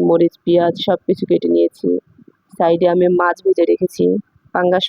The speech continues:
মাছ। আজকে অন্যরকমভাবে তরকারি রান্না করব, কারণ প্রতিদিন একভাবে তরকারি রান্না করতে কিন্তু ভালো লাগে না। এই যে কড়াইটা,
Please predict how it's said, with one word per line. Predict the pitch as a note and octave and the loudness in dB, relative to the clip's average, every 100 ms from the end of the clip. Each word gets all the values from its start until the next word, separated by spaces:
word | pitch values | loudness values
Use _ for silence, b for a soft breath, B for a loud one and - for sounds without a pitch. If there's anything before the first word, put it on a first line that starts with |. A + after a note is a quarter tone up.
| F#3 | -2
মাছ। | F3+ - - _ _ _ _ - _ _ _ _ - _ - _ _ - - - _ _ _ - | -2 -8 -20 _ _ _ _ -20 _ _ _ _ -20 _ -20 _ _ -20 -20 -20 _ _ _ -6
আজকে | F3 - F#3 | -6 0 2
অন্যরকমভাবে | F#3+ F3+ F#3+ F#3+ F#3+ F3+ | 4 2 2 0 0 0
তরকারি | E3+ E3+ F3+ | 0 2 2
রান্না | E3 D#3+ E3+ | 0 -2 -2
করব, | E3 F3 A3 B3+ _ _ _ _ _ _ - - _ _ _ - - _ _ _ _ _ _ _ _ _ _ _ - - - _ _ _ - - | -2 -2 -4 -8 _ _ _ _ _ _ -20 -20 _ _ _ -20 -20 _ _ _ _ _ _ _ _ _ _ _ -20 -20 -20 _ _ _ -20 -6
কারণ | F3 E3+ | -6 -2
প্রতিদিন | F#3+ G3+ F#3+ F3+ | 2 2 4 2
একভাবে | E3 F3+ F3 F3 | 2 0 0 2
তরকারি | E3 E3 | 0 0
রান্না | E3 D#3+ | 0 0
করতে | E3 - E3 | -2 0 0
কিন্তু | E3 E3 | 0 0
ভালো | E3+ E3 D#3+ | 0 2 2
লাগে | D3+ D#3+ | 0 -4
না। | E3 - _ _ - _ _ _ _ _ _ _ _ _ _ _ _ - - _ - - _ _ | -6 -10 _ _ -20 _ _ _ _ _ _ _ _ _ _ _ _ -20 -20 _ -20 -20 _ _
এই | - | -4
যে | F3 - | -4 0
কড়াইটা, | E3+ E3+ E3+ | 0 0 0